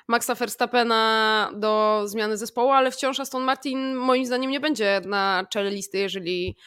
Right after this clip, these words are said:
e, Max będzie chciał odejść z, z Red Bulla. Na pewno nie w ciemno, mm, na pewno nie zanim zobaczy, co się będzie działo w dwa tysiące dwudziestym szóstym, to Aston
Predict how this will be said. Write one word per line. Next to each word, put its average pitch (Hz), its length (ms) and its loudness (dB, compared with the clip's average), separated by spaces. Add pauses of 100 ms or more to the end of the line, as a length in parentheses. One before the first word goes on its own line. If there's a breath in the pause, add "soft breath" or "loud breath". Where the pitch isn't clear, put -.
(280 loud breath)
e, 185 580 0
Max 208 220 -4
będzie 208 180 -4
chciał 202 220 -2
odejść 185 380 -4 (300 soft breath)
z, 180 160 -10 (760)
z 196 500 -2
Red 196 120 -4
Bulla. 180 240 0
Na 240 140 4
pewno 269 420 6
nie 233 440 4
w - 40 -14
ciemno, 254 520 2 (600)
mm, 147 460 -6
na 220 100 4
pewno 233 300 0
nie 226 360 2
zanim 214 260 -2
zobaczy, 208 320 -2
co 202 100 -12
się 190 140 -12
będzie 185 180 -6
działo 190 360 2
w - 180 -18 (180)
dwa 185 140 -4
tysiące 202 300 -10
dwudziestym 196 300 -10
szóstym, 302 360 -2 (380 loud breath)
to 226 240 0 (140)
Aston 233 420 0